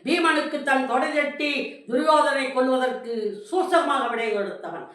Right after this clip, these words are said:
ஆகையினாலே பாரத போரிலே பஞ்சபாண்டவர்கள் வெல்வதற்கு சிரமமின்றி பெருமையாக இருந்தாலும் கூட அத்தனைக்கும் துணையாக நின்ற ஆபத்பாந்தகன், அநாத ரட்சகன் இந்த அனந்த சயனாக்கிய கண்ணபிரான்.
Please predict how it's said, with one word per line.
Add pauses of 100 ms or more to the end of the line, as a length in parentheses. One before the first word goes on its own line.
(120)
ஆகையினாலே (400)
பாரத
போரிலே (300)
பஞ்சபாண்டவர்கள்
வெல்வதற்கு (120)
சிரமமின்றி (300)
பெருமையாக
இருந்தாலும்
கூட (320)
அத்தனைக்கும்
துணையாக
நின்ற
ஆபத்பாந்தகன்,
அநாத
ரட்சகன் (300)
இந்த
அனந்த
சயனாக்கிய (340)
கண்ணபிரான்.